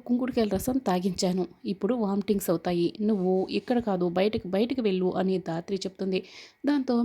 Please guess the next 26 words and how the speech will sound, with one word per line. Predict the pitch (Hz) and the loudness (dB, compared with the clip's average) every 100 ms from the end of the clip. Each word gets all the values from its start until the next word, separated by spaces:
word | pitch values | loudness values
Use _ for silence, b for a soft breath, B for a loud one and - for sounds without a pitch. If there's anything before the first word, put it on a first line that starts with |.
| 226 | 4
మేఘన | 208 220 208 208 | 2 2 2 0
ఇక | 190 | 0
పరిగెడుతూ | 226 180 196 185 196 | 0 0 0 0 0
బయటికి | 175 170 190 | 0 0 0
వస్తుంది. | 185 - 196 185 - B B B | -2 -2 -2 -2 -2 B B B
"ఏంటే | 226 247 233 208 | 4 4 4 2
మేఘన, | 208 190 190 190 208 b b | 2 0 0 -2 -4 b b
విషం | - 208 269 | 0 2 2
తాగి, | 240 196 202 220 - 185 | 0 0 2 0 0 2
తాగుతుందని | 196 208 208 185 208 185 - | 2 2 0 2 2 0 0
నీకు | 214 190 | 0 2
ముందే | 202 277 | 2 2
తెలుసు | 269 202 202 | 4 2 0
కదా, | - 185 185 - | -2 -2 -2 -2
అందుకే | 208 247 277 | 0 0 0
కదా | 202 262 | 0 2
నువ్వు | 226 - | 2 0
కుంకుడుకాయల | 226 262 - 202 185 | -2 -2 0 0 0
రసం | - 220 | -4 -2
ముందే | 190 220 | 0 0
తయారు | 247 196 214 | 0 0 0
చేసావు" | 214 190 185 240 339 - | -2 -4 -2 -2 -4 -2
అని | 196 185 185 B B B | 0 0 0 B B B
నిషి | 247 254 - | 0 0 -2
అడుగుతూ | 180 175 185 190 | -2 -2 0 -2
ఉంటుంది. | 185 185 190 | -2 -2 -4